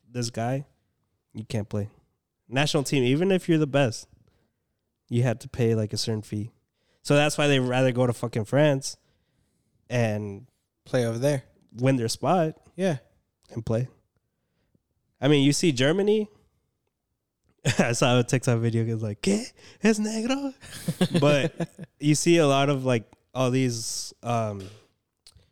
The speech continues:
Speaker 1: I guess, children of immigrants or immigrants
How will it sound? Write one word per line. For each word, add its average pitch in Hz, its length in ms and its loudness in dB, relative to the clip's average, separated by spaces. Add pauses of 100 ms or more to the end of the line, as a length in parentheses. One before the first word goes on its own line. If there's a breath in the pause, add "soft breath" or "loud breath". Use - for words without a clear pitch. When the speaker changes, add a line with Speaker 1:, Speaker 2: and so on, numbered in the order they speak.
(880)
Speaker 1:
I 117 80 -6
guess, 113 220 -2
children 131 400 -2
of 113 140 -2
immigrants 113 720 -6
or 110 200 -6
immigrants 110 800 -6